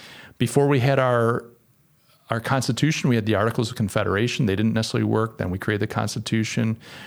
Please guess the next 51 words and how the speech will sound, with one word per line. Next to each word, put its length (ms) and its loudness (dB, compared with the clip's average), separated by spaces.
Then 140 0
the 140 4
Constitution 800 0
provided 680 0
limits 460 2
that 100 -2
didn't 180 0
really 480 2
address 420 0
what 140 2
we 160 2
needed. 460 2
We 140 0
had 80 -2
a 40 -2
civil 440 2
war. 680 2
Uh, 800 2
you 100 0
know, 120 2
we 120 0
had 160 0
to 160 0
add 440 0
amendments 540 2
to 80 4
the 100 2
Constitution. 1120 0
Then 140 -2
we 80 0
had 80 0
the 60 0
Great 240 0
Depression. 560 -2
We 60 0
had 60 -2
to 60 -2
come 160 -2
out 120 0
with 100 -4
something 240 -2
like 120 -2
the 80 0
New 160 2
Deal, 320 2
which, 300 -2
you 80 0
know, 60 2
people 220 0
would 80 0
argue 380 0